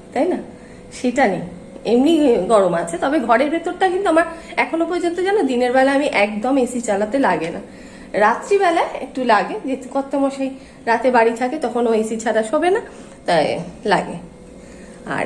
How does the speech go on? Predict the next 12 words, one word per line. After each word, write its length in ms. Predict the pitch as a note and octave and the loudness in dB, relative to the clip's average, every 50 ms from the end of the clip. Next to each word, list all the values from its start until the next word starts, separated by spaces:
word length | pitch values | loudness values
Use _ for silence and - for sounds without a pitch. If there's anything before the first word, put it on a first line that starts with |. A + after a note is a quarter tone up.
| - - | -2 2
এমনি 220 | - A3 B3+ C#4 | 2 6 6 6
দিনের 300 | A#3+ A3+ B3 A#3 C4 B3+ | 4 4 4 4 4 4
বেলা, 180 | C4+ D4+ D4+ D4+ | 6 4 4 4
দুপুরবেলায় 680 | A#3+ A3+ C#4 C4 - F#4 F#4 F4 C#4+ A3 E3+ F3+ G#3+ D#4+ | 2 2 0 4 4 6 6 6 6 4 4 2 2 0
আমি 300 | - C4 G#3+ A3 A#3 B3 | 0 -2 -2 -2 -2 -2
একদম 360 | A3 G#3+ F#3+ F3+ - - C#4+ | -2 -4 -4 -6 -4 -2 -2
এসি 240 | D4 A#3+ - A3+ G#3+ | -2 -2 -2 -4 -6
চালাই 300 | - F#3 D#3 D3 C#3 C3 | -4 -4 -4 -4 -4 -6
না, 160 | B2+ - - - | -6 -6 -8 -6
ফ্যান 200 | - A3 A3 G#3 | -4 -2 0 0
চালিয়ে 300 | G#3 - B3+ A#3+ C4 C#4 | 0 0 -2 -2 -2 -2
ঘুমাই। 320 | A3 G3+ G3+ F3+ D#3 - | -2 -2 -2 -2 -2 -4